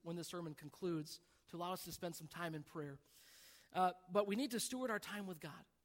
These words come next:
walking with Jesus. You can fill your life with all kinds of things, but Jesus reminded us, "Abide in the vine. Abide in me, and you will produce much fruit."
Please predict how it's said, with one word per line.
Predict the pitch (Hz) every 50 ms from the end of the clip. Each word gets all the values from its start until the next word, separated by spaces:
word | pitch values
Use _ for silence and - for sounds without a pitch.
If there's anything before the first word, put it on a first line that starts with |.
| _ _ _ _ _ _ _ _ -
walking | 156 180 202 240 - - 247 233
with | 226 196
Jesus. | 147 160 156 143 139 135 123 - - - - - _ _ _ _ _ _ _ _ _ _ - - _
You | - 175
can | - 196 175
fill | - 254 277
your | 269 254 220
life | 214 208 226 240 -
with | 202 185 180
all | 190 202
kinds | - - 208 214 214 226
of | 185
things, | - 165 147 139 139 - - - _ _ _ _ _ _ _ _ _ _ _ _ _ - - _ _ -
but | 185 190
Jesus | 170 151 180 233 269 226 240 240 - -
reminded | 202 185 180 165 156 151 151 147 254
us, | 233 147 - - - - - _ _ - - _ _ _ _ _ _ _ _ -
"Abide | 156 139 160 151 160 170 165
in | 175 175
the | 165
vine. | 147 156 143 135 185 - _ _ _ _ _ _ _ _ _ _ _ _ _ _ _ -
Abide | 160 147 139 180 170 175 180 190 190 196 202 190 180
in | 175 170 170
me, | 170 165 147 - - _ _ _ _ _ _ _ _ _ -
and | 160 156 151
you | 151 165 180
will | 185 190
produce | 185 - 185 160 139 151 147 147 143 - - - _
much | - 143 139 135 - - - _ - -
fruit." | 135 135 131 -